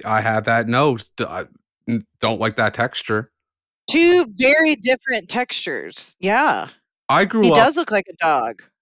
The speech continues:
Speaker 1: my whole life, I never saw this movie. I didn't know what was going on. I did see pictures of the big rock guy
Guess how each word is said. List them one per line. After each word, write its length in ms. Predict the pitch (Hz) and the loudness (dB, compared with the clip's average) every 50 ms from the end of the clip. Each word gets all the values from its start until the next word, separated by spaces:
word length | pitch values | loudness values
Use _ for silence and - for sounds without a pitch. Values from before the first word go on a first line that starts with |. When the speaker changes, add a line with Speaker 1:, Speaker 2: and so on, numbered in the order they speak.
| _ - | _ -2
Speaker 1:
my 120 | 127 123 | -2 0
whole 260 | 127 135 156 151 139 | 2 2 2 4 4
life, 220 | 127 120 117 113 107 | 4 2 2 0 0
I 40 | 117 | -2
never 180 | 113 117 113 | -2 -2 -2
saw 220 | 107 - 113 104 104 | -2 0 0 2 2
this 160 | 101 92 - | 0 -2 -4
movie. 420 | 110 98 95 90 87 90 87 85 76 | -6 -6 -4 -4 -4 -4 -4 -4 -4
I 40 | - 95 | -2 -2
didn't 160 | 107 113 120 | 0 0 0
know 120 | 120 117 | 0 0
what 160 | 110 110 104 | 2 0 0
was 140 | 90 87 98 | -2 -4 -6
going 240 | - 104 92 92 90 | -6 -4 -4 -2 -2
on. 240 | 98 87 87 90 82 - | -4 -4 -4 -4 -4 -4
I 120 | - 110 | -4 -4
did 260 | 110 147 156 156 143 | 0 0 0 0 -2
see 180 | - - 156 139 | -2 -4 -4 -4
pictures 360 | - - 139 - - 120 104 | -2 -4 -4 -4 -4 -4 -4
of 60 | 98 | -6
the 80 | 101 107 | -6 -6
big 160 | 85 110 98 | -4 -4 -4
rock 340 | 92 95 101 107 107 - - | -2 0 0 0 -2 -2 -4
guy 460 | - 110 107 107 104 104 101 101 98 | -2 0 2 2 0 0 -2 -4 -8